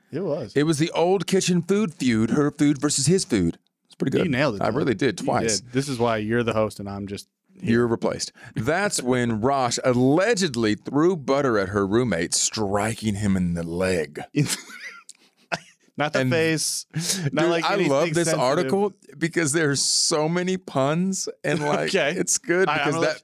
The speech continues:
Speaker 2: that was already one.
Speaker 1: Okay, yeah, I'm gonna hold back.
Speaker 2: The
Speaker 1: I'm gonna
Speaker 2: food
Speaker 1: let you
Speaker 2: feud.
Speaker 1: do it, and then
Speaker 2: You
Speaker 1: I'll
Speaker 2: ready?
Speaker 1: tell you all my thoughts.
Speaker 2: And that's no
Speaker 1: 'Cause I
Speaker 2: country
Speaker 1: have
Speaker 2: crock.
Speaker 1: many. Oh my God.
Speaker 2: Right?
Speaker 1: Oh my God.
Speaker 2: Oh my gosh.
Speaker 1: <laughs>
Speaker 2: Rash told deputies that she had been drinking vodka and denied trying to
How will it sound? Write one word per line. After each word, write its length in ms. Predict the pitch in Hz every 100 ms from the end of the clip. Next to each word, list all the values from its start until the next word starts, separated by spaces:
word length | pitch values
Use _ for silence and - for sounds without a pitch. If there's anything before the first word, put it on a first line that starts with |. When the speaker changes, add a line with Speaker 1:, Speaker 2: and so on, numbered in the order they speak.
| -
Speaker 2:
that 160 | 135 165
was 100 | 151
already 220 | 143 196
one. 380 | 165 113 131 147 -
Speaker 1:
Okay, 200 | 135 113
yeah, 220 | 123 131
I'm 60 |
gonna 140 | 147 147
hold 180 | 147 139
back. 220 | 131 131
Speaker 2:
The 80 | 131
Speaker 1:
I'm 60 |
gonna 160 | 135 131
Speaker 2:
food 100 | -
Speaker 1:
let 80 | 123
you 60 |
Speaker 2:
feud. 80 | 113
Speaker 1:
do 160 | 135 127
it, 100 | 120
and 160 | 117
then 80 | 123
Speaker 2:
You 40 | 113
Speaker 1:
I'll 20 |
Speaker 2:
ready? 100 | 113
Speaker 1:
tell 80 | 123
you 120 | 120
all 100 | 117
my 80 | 110
thoughts. 320 | 101 - - _
Speaker 2:
And 200 | 123 120
that's 240 | 165 208
no 160 | 196 196
Speaker 1:
'Cause 100 | 127
I 20 |
Speaker 2:
country 280 | 196 180 160
Speaker 1:
have 100 | 135
Speaker 2:
crock. 360 | 175 190 107 101
Speaker 1:
many. 100 | - _
Oh 180 | 143 123
my 120 | 101 _
God. 240 | - - -
Speaker 2:
Right? 340 | 107 104 123 -
Speaker 1:
Oh 160 | 151
my 160 | 139 127
God. 160 | 113 120
Speaker 2:
Oh 140 | 135
my 140 | 123 107
gosh. 480 | 98 98 98 - - - - - -
Speaker 1:
<laughs> 400 | - - - -
Speaker 2:
Rash 380 | 110 165 175 -
told 380 | 147 135 120
deputies 600 | 104 104 95 95 98 101 104
that 180 | 110
she 220 | - 147 160
had 120 | 131
been 160 | 127
drinking 400 | 107 117 120 127
vodka 500 | 110 104 90 87 107
and 200 | 110 113
denied 600 | 110 110 113 120 139 165
trying 600 | 135 - 131 123 104 104 104
to 380 | 113 107 107